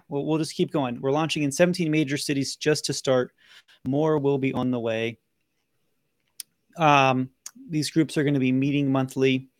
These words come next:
so that you guys can practice together. Like, what, what are you guys actually gonna do with these, at,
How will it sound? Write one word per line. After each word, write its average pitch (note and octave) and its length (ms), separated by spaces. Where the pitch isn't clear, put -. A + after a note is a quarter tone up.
so - 160
that D3 80
you D#3 100
guys C#3+ 260
can C#3 160
practice C#3 560
together. C#3+ 340
Like, C3+ 160
what, E3+ 140
what F3+ 140
are - 20
you E3+ 60
guys D#3 180
actually C#3 280
gonna C3 160
do B2+ 120
with B2 120
these, A#2+ 320
at, C#3 120